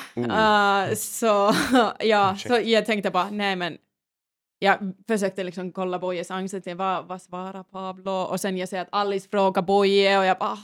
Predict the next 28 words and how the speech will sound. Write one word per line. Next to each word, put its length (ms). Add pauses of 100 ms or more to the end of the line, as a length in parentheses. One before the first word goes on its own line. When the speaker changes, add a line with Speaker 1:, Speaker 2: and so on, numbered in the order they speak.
(100)
Speaker 2:
men 240
vad 200
pratar 360
de 200
om? 160
Jag 100
vet 220
inte." 360 (580)
Speaker 1:
Ah. 60
Speaker 2:
Eh, 500
så 140
det 100
var, 280
det 80
var 260
riktigt 380
jobbigt 520
där 160
i 60
slutet 320
när 200
jag 260
fick 180
bollen. 400 (580)
Ska 140
jag 80
liksom 240
försöka, 540